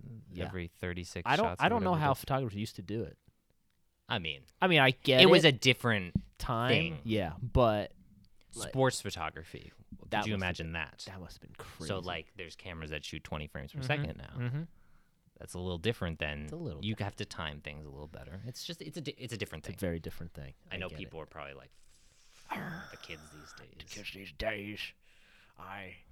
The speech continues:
Speaker 1: back in my day. No, I'm joking.
Speaker 2: <laughs>
Speaker 1: Although, I, you know, I really wonder what, what, what it, what technology now is going to turn into, because so much now is being shot on our phones.
Speaker 2: Mm-hmm.
Speaker 1: So much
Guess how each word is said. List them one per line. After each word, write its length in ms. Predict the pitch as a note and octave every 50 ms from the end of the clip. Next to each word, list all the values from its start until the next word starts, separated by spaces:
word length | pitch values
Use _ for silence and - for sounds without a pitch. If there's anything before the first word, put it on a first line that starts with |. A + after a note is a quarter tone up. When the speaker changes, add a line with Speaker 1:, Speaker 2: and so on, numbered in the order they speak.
| - - - -
Speaker 1:
back 240 | - A#2 - - A2
in 60 | G2+
my 200 | G#2 G2+ G2+ G#2
day. 440 | G2+ F#2 G2+ G2 G2 G2 G2 G2 F2+
No, 140 | F2 D#2 C#2+ C2+
I'm 60 | C2 - - - - -
joking. 380 | - A2+ - - A#2 G#2+ A2+ A#2+
Speaker 2:
<laughs> 1160 | C3 - - - - - - - - _ _ - - - B2 - - - B2+ - - C3+ A2
Speaker 1:
Although, 580 | - A#2+ A#2+ B2+ C#3+ D3+ D#3 D#3 D3+ C#3+ C3+ - -
I, 120 | C3+ D3
you 60 | C#3+
know, 80 | C#3 C3+
I 80 | G#2 C3
really 300 | C3+ B2+ D3 E3 F3 D#3
wonder 300 | C#3 B2 B2 C3 C#3 C3+
what, 180 | B2 A#2 A2+ A2+ - -
what, 240 | A#2 G#2+ A2 G2+ - -
what 180 | A2 G#2+ G#2 F#2 G#2+ - _ _ _ _ _ _ -
it, 100 | A2 G#2+ - _ _ _ _ _ _ _
what 220 | - A#2+ A#2 - - - -
technology 540 | - - C3 - - A#2+ A#2 A2+ G#2+ - G#2
now 300 | G2+ - G#2+ A2 A2 G#2+
is 100 | G2 F#2+
going 340 | F#2+ G2+ G2 G2 F#2+ F#2 G2+
to 320 | - - - G#2+ F#2 F2+ F2 -
turn 260 | - - - A2 G2 F#2+
into, 440 | - - G2 G#2 G#2+ - - G2
because 400 | E2 E2+ G#2 - - A#2+ G#2+ F#2+ F#2 - - -
so 240 | - - - G3 F#3
much 260 | F3 F3 D#3+ - -
now 240 | B2+ B2 B2 C3 C3
is 80 | B2 -
being 200 | - B2 A2+ G2+
shot 340 | - - - A#2+ A2+ A2+ G#2
on 140 | F#2+ F#2
our 80 | E2 C#2+
phones. 800 | - - - - B2 B2 B2+ B2 A#2+ A#2+ A#2 A2+ A2+ A2 - -
Speaker 2:
Mm-hmm. 200 | F2 F2+ A#2 C3
Speaker 1:
So 320 | - - - - F#3+ E3+ E3
much 500 | D3 C3+ B2+ A#2 - - - - -